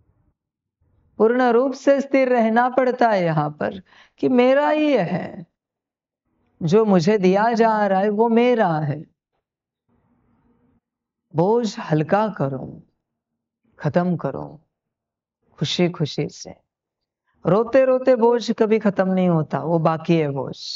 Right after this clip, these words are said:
जहाँ ऊपर नीचे होते हो, इमोशनल होते हो,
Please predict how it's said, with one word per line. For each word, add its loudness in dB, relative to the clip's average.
जहाँ 2
ऊपर 0
नीचे 2
होते 0
हो, 2
इमोशनल 0
होते 0
हो, -2